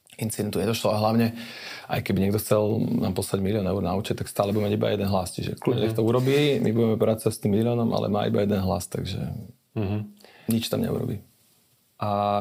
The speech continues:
Speaker 2: môžete prezradiť taký rozpočet šestoligového bratislavského klubu?
Speaker 1: Eh, tak z-, odkedy máme dva týmy, tak v podstate je to niečo cez desať tisíc eur na sezónu v podstate a, mm, najväčšie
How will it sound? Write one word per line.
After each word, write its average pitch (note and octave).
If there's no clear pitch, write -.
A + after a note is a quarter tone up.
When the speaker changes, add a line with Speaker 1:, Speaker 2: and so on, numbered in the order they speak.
Speaker 2:
môžete G#2+
prezradiť A2
taký B2
rozpočet B2
šestoligového A2
bratislavského A#2
klubu? A#2+
Speaker 1:
Eh, -
tak -
z-, -
odkedy C#3+
máme C#3
dva B2
týmy, B2
tak G2+
v -
podstate -
je F#2+
to -
niečo G2
cez -
desať G2
tisíc G2+
eur A#2
na A2
sezónu A#2
v -
podstate -
a, F2
mm, E2+
najväčšie F#2+